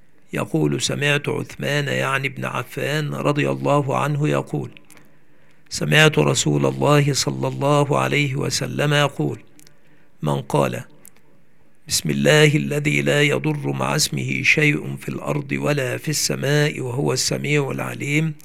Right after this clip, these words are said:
لم يصبه فجأة بلاء حتى يصبح.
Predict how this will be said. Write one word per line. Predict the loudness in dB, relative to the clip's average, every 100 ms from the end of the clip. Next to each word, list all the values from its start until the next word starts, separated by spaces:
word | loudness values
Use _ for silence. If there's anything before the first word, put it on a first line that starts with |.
| -20 -20 -12 -2
لم | -2 -2
يصبه | -2 0 -2 0 -2
فجأة | -2 -4 -4 -2 -4 -2
بلاء | -2 -2 0 0 0 -4 -6
حتى | -4 -2 0 0
يصبح. | 2 -2 -4 -8